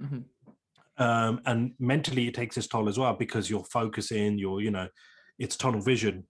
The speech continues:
Speaker 2: You're, you're just focusing on that competition. You need to get those lifts in week in, week out. You're thinking, "I need to increase by this much. I need to do an extra rep here." And mentally it's draining, as well as clearly because you're lifting so, so heavy, it's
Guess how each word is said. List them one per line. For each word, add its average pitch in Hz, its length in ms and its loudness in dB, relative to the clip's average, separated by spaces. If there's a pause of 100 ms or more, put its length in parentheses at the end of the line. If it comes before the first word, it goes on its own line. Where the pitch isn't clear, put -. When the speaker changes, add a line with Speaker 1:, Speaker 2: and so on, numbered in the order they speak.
Speaker 2:
You're, 107 260 0
you're 107 160 -2
just 107 180 -2
focusing 113 460 0
on 104 100 2
that 101 140 -2
competition. 107 540 -2
You 104 80 2
need 110 140 2
to - 60 -10
get 98 140 -2
those 98 200 -2
lifts 113 280 -2
in 107 180 2
week 113 260 -2
in, 107 180 0
week 110 260 -2
out. 110 240 -2
You're 98 100 -6
thinking, 101 320 -4
"I 101 80 -6
need 98 200 -4
to 104 80 -2
increase 98 300 -6
by 95 160 -10
this 135 260 0
much. 123 220 0
I 98 60 -6
need 95 160 -10
to 95 80 -14
do 95 120 -6
an 95 80 -6
extra 92 260 -8
rep 92 220 -6
here." 131 380 2 (640)
And 107 140 -2
mentally 123 480 2
it's 104 160 -6
draining, 110 420 0
as 110 180 -2
well 123 220 2
as 110 220 0 (320)
clearly 117 540 2
because 120 260 0
you're 117 80 2
lifting 117 300 0
so, 110 400 -2
so 110 200 -2
heavy, 107 540 0
it's - 380 -8